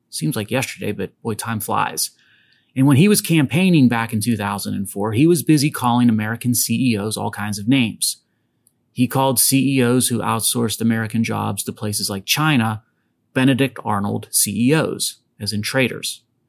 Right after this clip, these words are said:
And a lot of C E Os and business leaders criticized him at the time, by the way, because that's when the expert and elite classes were telling us that China, they would moderate and democratize and respect individual rights.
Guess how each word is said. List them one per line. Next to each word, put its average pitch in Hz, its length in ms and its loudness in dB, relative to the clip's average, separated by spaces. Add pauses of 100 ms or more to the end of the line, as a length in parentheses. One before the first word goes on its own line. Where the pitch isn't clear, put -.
(400)
And 123 120 2
a 127 40 4
lot 165 180 4
of 165 60 4
C 139 340 2
E 120 40 4
Os 113 320 2
and 117 140 2
business 127 300 2
leaders 110 260 -2
criticized 104 640 0
him 107 240 -2
at 110 80 -6
the 107 80 -12
time, 101 440 -6
by 98 160 -6
the 98 100 -10
way, 92 380 -6 (480)
because 151 240 2
that's 170 260 2
when 151 360 4
the 135 140 2
expert 123 540 -2
and 117 80 -2
elite 120 260 0
classes 107 560 -2
were 107 100 -8
telling 143 420 0
us 104 140 -4
that 110 120 -6
China, 127 560 0 (480)
they 196 120 4
would 180 120 6
moderate 127 480 4
and 120 80 4
democratize 107 920 0
and 104 180 -6
respect 104 460 -4
individual 101 680 -6
rights. - 480 -6